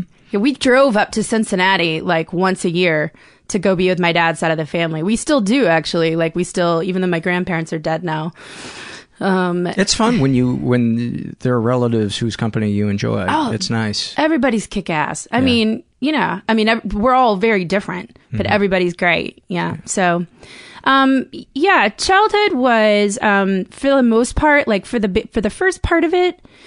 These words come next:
Speaker 1: like, there was some, as you call, seminal moments, um, that will be important for us to talk about, like, early, early on in childhood. But for the most part, growing up, uh, until I was, like, I don't know, like,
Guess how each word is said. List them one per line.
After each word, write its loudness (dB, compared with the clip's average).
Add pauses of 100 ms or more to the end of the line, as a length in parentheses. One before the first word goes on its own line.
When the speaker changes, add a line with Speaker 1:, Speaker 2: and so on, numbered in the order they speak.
(160)
Speaker 1:
like, 0
there 4
was 2
some, 2 (260)
as 0
you 0
call, 0
seminal -2
moments, -2
um, 2
that 0
will 0
be 0
important -2
for 0
us -2
to -4
talk -2
about, -2
like, -2
early, 0
early 0
on -2
in -4
childhood. -2
But 0
for -2
the -2
most 0
part, 2
growing 0
up, -2 (440)
uh, 4
until 0
I 4
was, -2
like, 0
I 0
don't 2
know, 2
like, -2